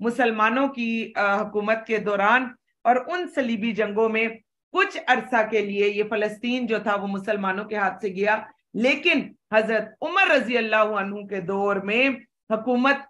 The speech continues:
इतनी बड़ी थी, इतनी बड़ी थी। और फिर ये जो दोबारा बैतुल मुकद्दस बना है,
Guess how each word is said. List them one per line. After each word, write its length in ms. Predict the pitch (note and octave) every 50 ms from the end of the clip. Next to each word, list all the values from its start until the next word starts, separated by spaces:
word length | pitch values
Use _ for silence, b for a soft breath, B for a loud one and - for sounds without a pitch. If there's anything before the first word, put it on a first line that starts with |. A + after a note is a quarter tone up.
| _
इतनी 800 | C#4 D#4 - - - - A#3 B3 A#3 A3 A3+ B3 D#4 F4 G4 G4+
बड़ी 360 | F4 B3+ C#4+ C4 A#3+ B3 A#3+ -
थी, 120 | - A#3+
इतनी 580 | A3+ - A3+ - - - _ A#3 C#4 D#4+ F4 E4+
बड़ी 300 | B3 B3 G#3+ G#3+ G#3+ G#3
थी। 340 | G#3 G#3+ F#3+ F3+ b b b b b -
और 160 | A3+ A3+ A3+
फिर 160 | C#4 C#4+ C4
ये 140 | B3 A#3+ B3 G#3
जो 200 | G3 A#3 A3+ G#3+
दोबारा 380 | F3 G#3+ G3+ G#3+ A#3 C#4 D#4
बैतुल 360 | D#4 B3 A3 G#3+ - A3+ G#3+
मुकद्दस 480 | G3+ G3 - G3+ F#3 F3 G3 F#3+ F#3 F3
बना 260 | F3+ F#3 F3+ F#3 F#3+
है, 360 | F#3+ G3 G#3+ A#3 A#3+ - -